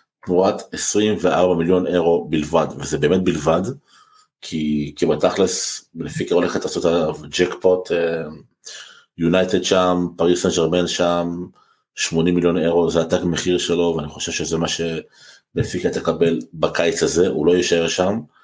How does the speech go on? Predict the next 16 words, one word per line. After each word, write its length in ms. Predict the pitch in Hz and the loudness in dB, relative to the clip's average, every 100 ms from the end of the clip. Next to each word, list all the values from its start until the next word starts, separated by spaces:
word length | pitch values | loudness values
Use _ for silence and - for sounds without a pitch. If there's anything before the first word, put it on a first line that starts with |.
| - _ - | -20 _ -2
אירופה 320 | 80 82 - | 0 2 0
צריכה 280 | - 78 87 | -2 -2 0
חלוצים, 640 | 85 78 78 85 90 92 | 0 0 -2 0 0 -2
אה, 180 | - - - | -6 -12 -8
שוב, 380 | - 87 78 - _ _ _ _ _ _ | 0 0 0 -14 _ _ _ _ _ _
אה, 320 | - 73 71 - - - | -8 -4 -4 -6 -8 -4
אם 140 | 87 | -4
זה, 340 | 82 82 78 73 73 | 2 2 2 2 0
אתה 80 | 78 | 2
יודע, 160 | 82 78 80 _ _ _ _ _ _ - | 2 0 -10 _ _ _ _ _ _ -10
תחשוב 300 | 87 95 90 | -2 2 4
על 200 | 87 87 - - _ _ | 2 -4 -12 -20 _ _
לבנדובסקי 500 | 90 85 87 98 - | -2 0 2 0 2
עוזב 260 | 87 82 92 | 0 4 2
את 140 | 87 | 2
פריז, 560 | 90 95 113 110 98 - | 0 2 2 2 -2 -4